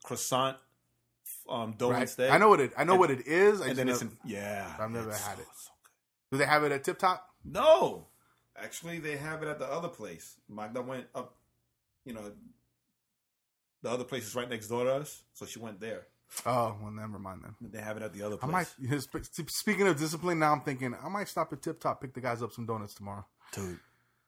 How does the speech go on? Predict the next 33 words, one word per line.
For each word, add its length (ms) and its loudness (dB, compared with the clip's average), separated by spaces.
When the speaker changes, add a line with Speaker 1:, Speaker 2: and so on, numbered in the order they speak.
Speaker 1:
like, 160 -4
if 120 -6
I 80 4
was 160 0
going 160 -4
to 60 -6
work 200 -4
tomorrow, 340 2
I 40 2
would've 220 -4
done 140 -6
the 80 -6
same 220 -8
thing. 260 -10
Speaker 2:
And 140 8
Speaker 1:
I 100 12
Speaker 2:
by, 60 6
Speaker 1:
would 80 0
Speaker 2:
and 80 6
by 200 12
picking 280 4
up 100 4
Speaker 1:
There 80 12
Speaker 2:
the 60 10
Speaker 1:
you 80 12
Speaker 2:
guy, 160 12
Speaker 1:
go. 60 -10
If 80 10
Speaker 2:
by 140 6
Speaker 1:
you 260 12
are 120 12
in 160 12
Marietta, 760 12